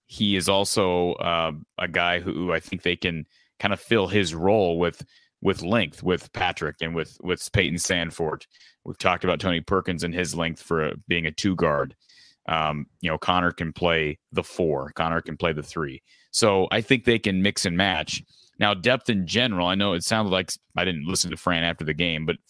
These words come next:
f-, judging by what I heard in the chat here, it sounds like Fran made a comment after the game about his confidence in, in the top ten. Fran's gonna say that regardless. I mean, Fran, that's what Fran is. He's a promoter, and that's great. I mean, I have no, I love Fran. I think he's, you know, doing a good job here with this team.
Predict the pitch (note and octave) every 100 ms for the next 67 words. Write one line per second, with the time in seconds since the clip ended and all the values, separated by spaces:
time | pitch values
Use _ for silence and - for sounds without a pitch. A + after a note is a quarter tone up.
0 | - F2 G2 F#2+ F#2 E2+ F2 F2+ E2 F2+
1 | E2+ D#2 - G#2+ D#2+ F2 D2+ - _ -
2 | - C3 A2+ G#2 - A2+ G#2 G2+ F2+ G#2
3 | G2 F#2 F2+ E2 - E2+ F2+ E2+ E2+ E2
4 | F2+ D#2 - - A2 F#2 F2 E2 F2+ D#2
5 | - F2+ D#2 G2 D#2 - F2 C#2+ _ _
6 | - F#3+ D#3+ A#2+ G2+ - A#2+ G#2 E2+ F2
7 | E2+ G#2 G2+ D2 D2+ G#2+ G2+ F#2 - B2
8 | B2 F#2+ A#2 - A2 G2 A2 G2+ A2 F2
9 | E2 D#2 F#2 F#2+ G#2 C#2+ D#2 F#2 - C#3
10 | A#2+ D2 E2 F2 F2 F2+ - _ _ _
11 | G2 A2+ F#2+ F2+ C#2+ D#2 F2+ F2 D#2+ -
12 | F2 F2 E2+ G2 F2+ G2 E2 G#2 A2 F2+
13 | E2 E2 E2+ - C3 G#2 D#2+